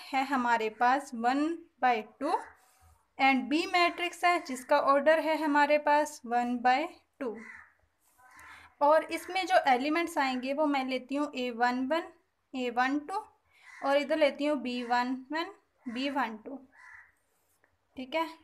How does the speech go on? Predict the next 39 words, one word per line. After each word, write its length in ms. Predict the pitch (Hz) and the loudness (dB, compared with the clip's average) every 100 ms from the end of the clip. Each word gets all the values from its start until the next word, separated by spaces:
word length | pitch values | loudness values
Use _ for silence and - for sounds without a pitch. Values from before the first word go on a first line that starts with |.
| _ | _
और 180 | 311 320 | 8 8
इसमें 320 | 294 - 302 330 - | 4 -2 -4 -4 -2
एडिशन, 520 | 277 294 294 349 349 | -2 -2 -2 -2 -2
तो 160 | 330 330 | -4 -4
फिर 140 | 349 | -4
दो 220 | 269 285 | 0 2
मैट्रिक्स 440 | 302 302 285 302 294 | 4 2 0 -4 -4
की 100 | 311 | 2
एडिशन 420 | 294 277 294 330 | 2 2 -4 -4
कैसे 300 | 320 330 330 | -2 -2 -2
होगी? 300 | 330 311 320 339 _ _ _ _ _ _ _ - | -4 -4 -8 -12 _ _ _ _ _ _ _ -6
वो 120 | 277 | -2
ऐसे 260 | 277 285 320 | -2 0 0
होगी 280 | 294 247 330 - _ _ _ _ _ _ _ _ _ _ _ _ _ _ | 0 -2 -10 -12 _ _ _ _ _ _ _ _ _ _ _ _ _ _
कि 80 | - | -4
हमारा 340 | 294 285 277 - | 2 4 2 2
ए 180 | 285 339 | 0 0
वन 280 | 247 247 254 | 2 0 0
वन 200 | 262 285 277 | -2 0 2
जो 120 | 294 | 2
फर्स्ट 320 | 294 320 320 | 4 2 2
एलिमेंट 460 | 277 247 240 247 262 | -2 -2 -4 -4 -4
है 100 | 277 | -2
वो 200 | 285 285 | -2 0
ऐड 200 | 254 247 | 0 2
हो 160 | 277 285 | 2 0
जाएगा 440 | 262 233 220 240 262 269 _ _ _ | 2 -2 -2 -4 -4 -6 _ _ _
बी 240 | 226 233 233 | -14 -12 -10
के 120 | 233 | -10
फर्स्ट 280 | 254 277 277 | -6 -6 -2
एलिमेंट 400 | 294 294 302 302 | -2 0 -4 -6
से 180 | - 349 349 _ _ - | -8 -12 -12 _ _ 0
और 180 | 311 | 2
जो 140 | 311 339 | 2 0
हमारा 300 | 349 330 339 | 0 0 -2
सेकंड 440 | 339 254 240 294 | -2 -4 -2 0
एलिमेंट 420 | 294 262 262 254 | 0 0 -4 -4
है 220 | 262 254 240 | -4 -6 -6
ए 260 | 247 285 | -6 -6